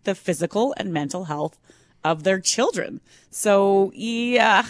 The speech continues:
that's where I was gonna take it today, because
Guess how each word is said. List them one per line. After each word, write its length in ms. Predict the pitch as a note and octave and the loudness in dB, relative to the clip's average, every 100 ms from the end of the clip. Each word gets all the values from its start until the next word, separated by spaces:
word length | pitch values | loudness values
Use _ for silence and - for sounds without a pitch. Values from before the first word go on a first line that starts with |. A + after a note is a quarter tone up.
| - - - F#3 | -6 -16 -18 -18
that's 320 | - G#3+ B3 - | 0 0 0 0
where 100 | A#3+ | 2
I 140 | G3+ | 4
was 160 | F#3+ F#3 | 2 -2
gonna 180 | F3 | -4
take 240 | D#3+ B3+ - | -2 -2 -2
it 100 | - | -6
today, 300 | D3+ C#3+ C#3+ | -4 -2 -2
because 320 | E3 E3+ D#3 | -2 -4 -4